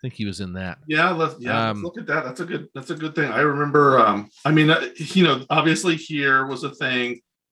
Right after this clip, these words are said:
Speaker 2: um, but yeah, I, yeah, I don't think this, I think this maybe launched him into the, just, like, kind of the next step, but
Speaker 1: Yeah.
Speaker 2: um, yeah,
Speaker 1: Yeah, I,
Speaker 2: probably.
Speaker 1: I, I, I did overlook the movie we're talking about. Of
Speaker 2: <laughs> Yeah.
Speaker 1: course, this could,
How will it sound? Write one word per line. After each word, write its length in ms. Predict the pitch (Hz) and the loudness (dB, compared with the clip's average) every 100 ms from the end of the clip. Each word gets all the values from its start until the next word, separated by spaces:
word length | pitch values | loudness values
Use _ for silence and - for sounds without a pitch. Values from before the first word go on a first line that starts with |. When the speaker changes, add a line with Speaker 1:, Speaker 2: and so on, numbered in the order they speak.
| _ - | _ -2
Speaker 2:
um, 480 | 123 107 113 110 - _ _ _ _ _ _ _ _ _ - 151 | 2 2 2 -4 -14 _ _ _ _ _ _ _ _ _ -16 -8
but 300 | 151 131 131 | 0 0 2
yeah, 220 | 135 123 | 2 4
I, 200 | 120 143 143 | 4 2 0
yeah, 200 | 143 - | 0 2
I 100 | 147 | 2
don't 220 | 143 123 | 0 -2
think 220 | 143 127 | -6 -4
this, 240 | 131 - | -6 -2
I 80 | - | 0
think 180 | 160 160 | 2 2
this 160 | 143 156 | 0 0
maybe 240 | 135 123 | 0 -2
launched 380 | 117 120 117 135 | -2 -2 -4 -8
him 100 | 117 | -10
into 200 | 107 123 | -8 -10
the, 80 | 104 | -12
just, 160 | 107 113 | -12 -10
like, 160 | 104 - | -10 -10
kind 140 | 117 | -12
of 60 | 101 | -8
the 100 | 101 | -8
next 260 | 101 - - | -8 -12 -6
step, 300 | 139 139 - | -4 -4 -6
but 180 | 101 - _ _ _ _ - | -12 -12 _ _ _ _ -14
Speaker 1:
Yeah. 160 | 98 | -8
Speaker 2:
um, 400 | 85 104 - - _ _ _ _ _ _ _ _ _ _ _ _ _ _ _ | -4 -2 -4 -10 _ _ _ _ _ _ _ _ _ _ _ _ _ _ _
yeah, 160 | 156 123 | -12 -4
Speaker 1:
Yeah, 140 | 135 | 0
I, 80 | 139 151 | -2 -4
Speaker 2:
probably. 300 | 104 110 143 | -6 -4 -2
Speaker 1:
I, 80 | 139 | -2
I, 340 | 135 131 131 | -2 -2 -4
I 40 | |
did 300 | 143 151 139 - | -2 -2 -4 -2
overlook 500 | 143 131 135 131 - | -2 0 -2 -4 -4
the 80 | 113 | -4
movie 300 | 117 117 107 | -2 -2 -4
we're 140 | 85 | -6
talking 420 | 82 90 78 - 85 | -8 -10 -10 -12 -12
about. 260 | - 78 - | -10 -10 -2
Of 100 | - | 0
Speaker 2:
<laughs> 0 | |
Yeah. 120 | 127 | 2
Speaker 1:
course, 220 | 113 - | 2 0
this 200 | 104 - | 2 0
could, 120 | - | 0